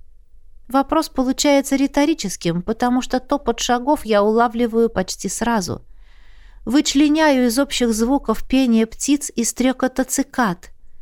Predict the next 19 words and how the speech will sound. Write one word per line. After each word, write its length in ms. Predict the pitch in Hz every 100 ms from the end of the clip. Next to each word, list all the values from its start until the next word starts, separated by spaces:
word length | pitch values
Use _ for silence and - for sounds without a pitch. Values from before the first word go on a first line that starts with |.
| - - - - 214
На 140 | 233
веранду 500 | 240 277 311 254 220
буквально 720 | 214 262 - 262 349 339 349
выбегает 680 | 302 277 320 254 285 226 208
девушка 500 | 196 254 214 - 214
с 40 | 202
длинными 500 | 214 240 226 208 202
рыжими 420 | 233 214 202 202
волосами, 760 | 196 202 208 - 269 214 175 - - - -
перепрыгивает 880 | 262 277 277 302 240 220 202 202 196
через 260 | 220 220
ступеньки 600 | - 247 - 320 285 254
и, 340 | 233 277 269 240
игнорируя 580 | 262 262 247 214 196 202
меня, 320 | 214 240 302
бросается 640 | 247 240 - 311 302 269
на 120 | 233
шею 300 | - 269 269
Рамону. 560 | 269 262 233 185 156